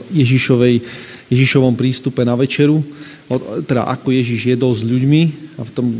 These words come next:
druhom, e, slede tam zase či-, pozorujeme Ježišove príbehy, ktoré Ježiš stretne, keď sa stretne s rôznymi ľuďmi a ako reaguje na rôznych ľudí.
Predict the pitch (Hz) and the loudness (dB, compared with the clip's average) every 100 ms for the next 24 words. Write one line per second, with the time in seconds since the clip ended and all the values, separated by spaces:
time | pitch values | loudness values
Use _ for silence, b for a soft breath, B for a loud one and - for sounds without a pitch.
0 | 113 - 127 135 139 143 143 139 - - | -6 -8 -4 0 2 2 0 -4 -14 -20
1 | - - 117 - - 131 135 131 120 127 | -18 -8 -6 -4 2 2 4 2 0 -2
2 | - 123 - 143 - - - 127 131 131 | -2 -4 -4 -8 -10 -14 -2 0 2 2
3 | 127 123 123 135 139 123 123 123 131 131 | 2 2 2 0 0 0 0 0 0 2
4 | 120 - 117 113 120 113 117 - B B | 0 -2 -4 -2 -2 -2 -4 -6 B B
5 | B - 127 117 - 120 117 117 - - | B -8 -4 -4 0 0 2 0 -6 -16
6 | - 120 - 123 120 120 120 123 127 127 | -6 -4 0 -2 2 0 2 2 2 2
7 | 120 123 131 127 113 120 123 123 120 120 | 2 0 2 2 0 0 0 0 2 4
8 | 117 113 117 120 120 117 123 131 117 | 4 2 0 0 2 2 4 2 0